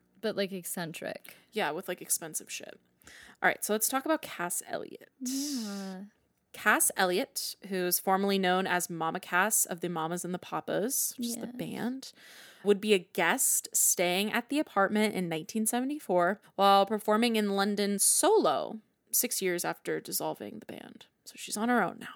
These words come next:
Speaker 2: She was celebrating the start of a two-week engagement at the London Palladium,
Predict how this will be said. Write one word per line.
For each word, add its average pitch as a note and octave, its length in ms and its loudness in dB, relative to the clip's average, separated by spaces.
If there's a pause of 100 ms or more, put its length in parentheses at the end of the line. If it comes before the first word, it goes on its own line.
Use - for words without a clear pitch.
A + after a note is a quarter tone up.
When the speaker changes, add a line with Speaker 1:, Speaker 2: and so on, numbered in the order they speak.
(160)
Speaker 2:
She - 240 2
was A3+ 160 6
celebrating G#3 680 4
the A3+ 80 2
start E3+ 520 4
of F#3 120 -6
a F3 60 -6
two-week A#3+ 680 0
engagement G3+ 760 -2
at F#3 140 -4
the F#3 80 -2
London E3+ 400 -4
Palladium, G3+ 640 2